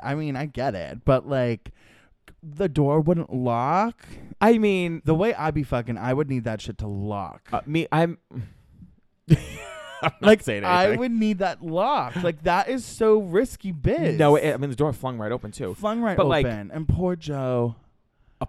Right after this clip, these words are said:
Speaker 2: I know.
Speaker 1: Poor Joe.
Speaker 2: Literally, I felt so bad for him. But
Speaker 1: He
Speaker 2: how
Speaker 1: was,
Speaker 2: cute did he look in those glasses
Speaker 1: he
Speaker 2: this
Speaker 1: looked
Speaker 2: episode?
Speaker 1: so cute always, but
Speaker 2: I know, that's, that, like, is
Speaker 1: poor
Speaker 2: annoying for him. I get it.
Speaker 1: Poor Joe.
Speaker 2: Yeah. <laughs> Brad looking hot as hell, though. I'm like, s-, ooh,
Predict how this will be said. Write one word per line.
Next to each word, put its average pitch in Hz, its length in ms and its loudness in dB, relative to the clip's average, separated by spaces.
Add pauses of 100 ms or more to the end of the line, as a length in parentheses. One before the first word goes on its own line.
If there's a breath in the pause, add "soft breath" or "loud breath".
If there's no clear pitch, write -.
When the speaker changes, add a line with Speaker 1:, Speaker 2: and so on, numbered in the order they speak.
(140)
Speaker 2:
I 117 180 -2
know. 107 760 2
Speaker 1:
Poor 135 680 -2 (240)
Joe. 110 600 -8
Speaker 2:
Literally, 120 380 4
I 120 80 2
felt 147 180 0
so 120 160 2
bad 107 240 -2
for 101 80 -6
him. 98 260 -6
But - 80 -6
Speaker 1:
He 147 60 -2
Speaker 2:
how 170 100 0
Speaker 1:
was, 160 120 -4
Speaker 2:
cute 135 140 -2
did 117 120 -8
he 107 60 -4
look 107 140 -4
in 104 60 -6
those 98 140 -6
glasses 101 400 -6
Speaker 1:
he 151 100 -6
Speaker 2:
this 156 60 -4
Speaker 1:
looked 160 220 -8
Speaker 2:
episode? 90 140 -4
Speaker 1:
so 151 140 0
cute 151 420 -8
always, 120 760 -8
but 117 400 -6
Speaker 2:
I 151 100 0
know, 135 200 2
that's, 139 200 2
that, 135 340 2
like, 139 140 4
is 139 100 0
Speaker 1:
poor 127 60 -2
Speaker 2:
annoying 104 320 -4
for 110 120 -6
him. 107 220 0
I 120 100 0
get 101 180 -4
it. 92 180 -4 (480 soft breath)
Speaker 1:
Poor 113 260 -2
Joe. 98 340 -4 (120)
Speaker 2:
Yeah. 117 380 2 (260)
<laughs> 92 180 -8
Brad 98 340 -8
looking 110 240 -6
hot 101 180 -4
as 104 100 -8
hell, 110 160 -2
though. 98 300 -6 (640)
I'm - 80 -20
like, 80 140 -20
s-, - 180 -20 (380)
ooh, 135 140 -10